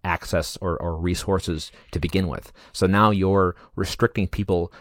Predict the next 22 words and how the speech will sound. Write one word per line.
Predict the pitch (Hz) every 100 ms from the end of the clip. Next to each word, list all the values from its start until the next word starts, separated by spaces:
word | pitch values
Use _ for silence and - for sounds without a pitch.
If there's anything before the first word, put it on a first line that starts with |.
| -
potentially | - - 117 - 95 -
either | 95 87 78
of | - 87 -
color, | 143 135 127 131 - -
of | 78
different | 90 - 71 76
gender, | 113 127 127 127 - -
of | 76 -
different, | 82 78 65 - _ _
uh, | - 80 67 52 - -
cultural | - 127 - 87
background, | - 104 - 113 104 104 92 - -
of | - 78 -
different | 85 - 69
religion, | 78 101 98 95 80
whatever, | 87 98 90 71 - _ -
uh, | 80 82 71
that | 76 85 - -
y-, | 78 64 71 76 90 87
now | 98 101
they | 92
can't | - - 107 -